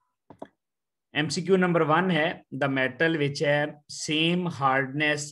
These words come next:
as that of iron।" जितना मेटल का साइज छोटा होता है, उसका मेटालिक बॉन्ड उतना ही स्ट्रॉन्ग होता है, पैकिंग क्लोज होती है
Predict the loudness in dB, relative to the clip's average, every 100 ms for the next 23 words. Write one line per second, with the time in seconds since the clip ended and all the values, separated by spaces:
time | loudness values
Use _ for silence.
0 | -10 -2 2 2 0 -4 -6 -6 -4 -2
1 | -2 -2 0 0 -2 -8 _ _ _ _
2 | _ _ _ _ _ _ _ _ _ _
3 | -16 -6 -6 -2 2 2 4 2 0 -2
4 | 0 -2 0 0 0 -2 -4 -4 0 2
5 | 2 -2 -4 -2 -2 -2 -4 -4 -4 -4
6 | -2 -2 -4 -4 -4 -4 -6 -4 -2 0
7 | -2 -4 -4 -2 0 -2 -4 0 0 2
8 | -2 -4 -6 -4 -4 -2 0 2 2 2
9 | -2 -2 -2 0 0